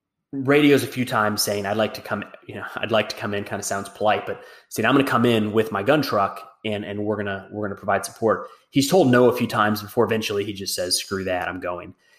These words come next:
And he gets a driver and they take off with Meyer at the machine gun into the breach, into this kill zone. I mean, again, R P Gs, machine guns, small arms,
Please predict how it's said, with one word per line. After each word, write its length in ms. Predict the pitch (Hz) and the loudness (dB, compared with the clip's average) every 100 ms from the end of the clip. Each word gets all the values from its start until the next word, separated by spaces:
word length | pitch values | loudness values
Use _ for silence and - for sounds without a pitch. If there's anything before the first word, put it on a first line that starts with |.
| _ - | _ -2
And 160 | 110 | 0
he 60 | 110 | 2
gets 160 | 120 | 2
a 40 | 110 | 2
driver 600 | 110 135 135 135 131 - - - - | 4 4 6 4 2 -2 -14 -18 -2
and 120 | 113 | 2
they 80 | 107 | 2
take 300 | - 139 139 | 2 0 2
off 320 | 123 104 104 - - _ _ _ _ _ _ _ _ _ - | 4 2 0 -6 -18 _ _ _ _ _ _ _ _ _ -4
with 160 | 110 | -2
Meyer 360 | 117 113 127 - | 2 4 4 4
at 160 | 120 120 | 0 0
the 60 | |
machine 340 | 131 - 113 107 | -2 0 -4 -4
gun 360 | 104 101 101 - _ _ _ _ _ _ _ | -4 -6 -10 -18 _ _ _ _ _ _ _
into 640 | 147 139 135 135 120 113 107 101 | 2 4 4 4 2 2 0 -6
the 80 | 104 | -12
breach, 360 | 95 92 92 - | -12 -12 -12 -2
into 340 | 123 131 131 | 0 2 2
this 160 | 113 98 | 0 -2
kill 300 | - - 92 | -6 -6 -6
zone. 300 | 90 80 - - | -6 -12 -16 -8
I 40 | |
mean, 120 | 117 | -6
again, 360 | 120 120 104 87 _ _ _ _ _ _ 113 | -6 -6 -6 -8 _ _ _ _ _ _ 2
R 140 | 139 | 2
P 180 | 143 151 | 4 2
Gs, 360 | 117 120 117 | 4 2 2
machine 380 | 113 107 135 123 | 0 -2 -2 -2
guns, 240 | 117 113 110 | -2 -4 -4
small 300 | 120 113 110 | -2 0 2
arms, 380 | 107 107 110 | 0 -4 -8